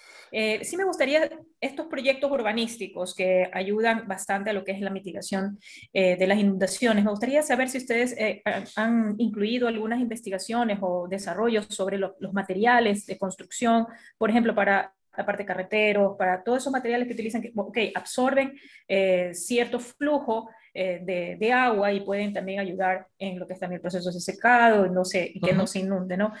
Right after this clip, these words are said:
Speaker 1: Ese
Speaker 2: Sí.
Speaker 1: que creo que se está desarrollando también bastante en, en Japón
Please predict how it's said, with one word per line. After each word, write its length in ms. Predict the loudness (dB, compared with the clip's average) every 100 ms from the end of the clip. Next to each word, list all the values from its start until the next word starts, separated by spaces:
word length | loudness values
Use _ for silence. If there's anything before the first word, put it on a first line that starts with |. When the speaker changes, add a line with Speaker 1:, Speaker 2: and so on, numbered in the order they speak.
| -16 -4
Speaker 1:
Ese 320 | 0 6 6 6
Speaker 2:
Sí. 140 | 2
Speaker 1:
que 100 | -4
creo 160 | 0 2
que 60 |
se 60 | 2
está 120 | 2
desarrollando 560 | 2 2 2 2 2 2
también 240 | 0 0
bastante 420 | -2 -2 -4 -4 -4
en, 140 | -4
en 140 | -4 -4
Japón 540 | -4 -2 0 0 -4